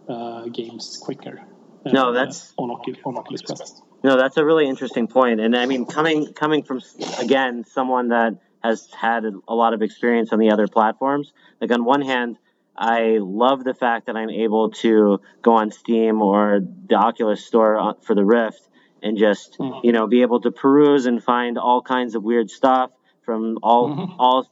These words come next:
Speaker 2: types of sizes of development teams. And, and really, like, one of the things that I love about V R the most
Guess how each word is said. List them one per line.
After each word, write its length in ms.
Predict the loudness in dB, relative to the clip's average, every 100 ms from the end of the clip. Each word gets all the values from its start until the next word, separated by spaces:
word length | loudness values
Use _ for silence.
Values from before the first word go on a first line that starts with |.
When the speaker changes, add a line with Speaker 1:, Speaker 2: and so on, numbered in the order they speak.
| _ _
Speaker 2:
types 300 | -6 -6 -8
of 100 | -10
sizes 440 | -4 -2 -2 -4
of 140 | -6 -4
development 480 | 0 2 2 -2 -2
teams. 440 | 0 0 0 2
And, 180 | 2 0 -4 -4
and 140 | 4 4
really, 260 | 4 2
like, 200 | 0 -4 -4
one 240 | 0 0
of 100 | 0
the 100 | -2
things 260 | -2 0 2
that 120 | 2
I 60 |
love 320 | 2 2 2 0
about 280 | -2 -2
V 120 | -2 -4
R 100 | -2
the 80 |
most 440 | -2 2 2 0